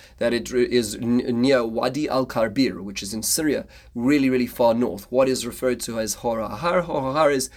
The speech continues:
generally understood to be the Amanus Mountains, which is a range in the northern, in northern Syria, even as close as Turkey.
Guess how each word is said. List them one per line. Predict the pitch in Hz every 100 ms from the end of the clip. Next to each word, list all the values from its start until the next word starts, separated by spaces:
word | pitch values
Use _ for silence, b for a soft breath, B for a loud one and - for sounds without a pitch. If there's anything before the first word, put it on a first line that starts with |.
| B B
generally | 135 131 123
understood | 120 - 127
to | 120
be |
the | 120
Amanus | 117 127 127 117
Mountains, | 117 120 123 110 101
which | 98
is | 101
a | 101
range | 127 123 104
in | 104
the |
northern, | 107 123 131 123 B B B -
in | 117
northern | 127 135 131
Syria, | 120 - 139 120 127
even | 135 127
as | 120
close | - - 117 113
as | - 107 -
Turkey. | - 113 104 -